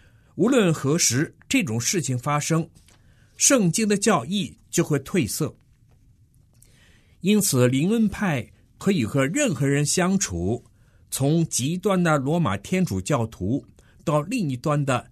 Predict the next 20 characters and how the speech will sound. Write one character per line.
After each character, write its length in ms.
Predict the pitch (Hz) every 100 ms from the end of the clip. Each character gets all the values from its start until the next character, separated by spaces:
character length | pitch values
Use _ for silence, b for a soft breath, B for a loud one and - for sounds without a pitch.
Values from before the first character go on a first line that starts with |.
| _
新 340 | - - 214 208
教 240 | 170 113
教 240 | 113 139
徒， 340 | 98 - 101 117 _ _ _ _ b b -
那 120 | 160
些 400 | - 160 160 151
在 320 | - 185 160 143
远 420 | 131 101 90 95
处 320 | - 269 156
的 300 | 107 110 113 b b b
以 160 | 107 104
及 340 | 101 135 143 143
在 200 | 156 113
中 300 | - 175 180
间 360 | - 196 233
的 120 | 220 123
每 160 | 101
一 160 | 90 147
个 120 | 214
人， 280 | 107 90